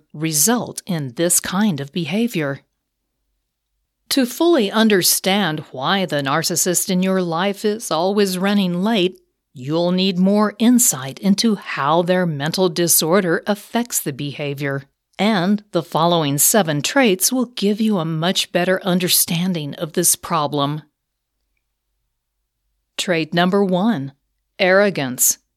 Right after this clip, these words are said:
"Nothing starts without me."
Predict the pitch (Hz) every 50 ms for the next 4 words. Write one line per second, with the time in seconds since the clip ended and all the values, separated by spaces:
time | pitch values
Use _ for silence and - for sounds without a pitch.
0 | _ _ - 160 151 165 180 214 247 247 247 269 262 254 254 233 - - - -
1 | 214 214 170 143 165 170 - - - 196 202 202 190 165 170 180 190 - - 190
2 | 185 180 170 160 156 156 151 -